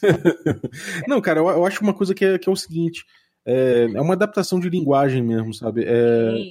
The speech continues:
Speaker 1: uma coisa que eu acho legal é que na, a stream, de forma geral, ela não tem só um papel dela aprender com o público e tentar funcionar como um produto de massa, mas ela tem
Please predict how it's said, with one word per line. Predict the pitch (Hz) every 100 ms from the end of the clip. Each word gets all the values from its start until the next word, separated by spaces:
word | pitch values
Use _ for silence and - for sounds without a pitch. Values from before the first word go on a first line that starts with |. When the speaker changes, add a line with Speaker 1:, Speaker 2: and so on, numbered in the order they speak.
| - 151
Speaker 1:
uma | 139
coisa | 185 214
que | 180
eu |
acho | 160 151
legal | 123 113 147 131 _ _ _ -
é | 120
que | - - 139
na, | 135 156 139
a | 143
stream, | 143 - 120 151 170 104 _ -
de | 110
forma | 113 117 123
geral, | 113 104 147
ela | 135 139
não | 156
tem | 151 208
só | -
um | 190
papel | 180 156 147 151
dela | 131 151
aprender | 170 156 135 135
com | 131 131
o |
público | - 127 156 165 -
e | 165
tentar | 151 143 143
funcionar | - 147 - 135 120 139 - _ _ _
como | 123 127 123 123
um |
produto | 117 117 113 117 110
de | 110
massa, | 117 160 - 120
mas | 127
ela | 135 147
tem | - 156